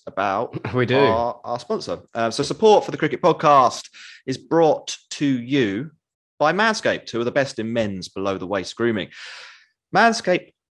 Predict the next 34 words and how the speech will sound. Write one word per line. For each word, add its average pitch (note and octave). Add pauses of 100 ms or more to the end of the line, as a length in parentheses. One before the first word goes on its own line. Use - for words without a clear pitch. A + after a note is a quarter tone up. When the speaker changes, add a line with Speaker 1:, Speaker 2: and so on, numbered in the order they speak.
(260)
Speaker 1:
offer A2+ (380)
precision A#2
engineered A#2+
tools E2 (180)
for -
your G#2+ (200)
family F#2
jewels, E2+
Max. - (420)
Um, D#2+
Speaker 2:
Do C3+
they? G2+
Speaker 1:
I, -
Speaker 2:
Oh, C#3
Speaker 1:
I E3
like G#2+ (100)
Speaker 2:
that's, -
Speaker 1:
that -
little D2+
Speaker 2:
that's D2+
Speaker 1:
rhyme. D#2+
Speaker 2:
very G#2
nice. D3
Speaker 1:
Yeah. E3+
Speaker 2:
Yeah. D#3
Speaker 1:
Yeah. G2 (360)
Uh, A2
Manscaped, C#3 (100)
they've B2+
recently C3
launched A#2
the -
ultimate C#3+ (320)
men's A2+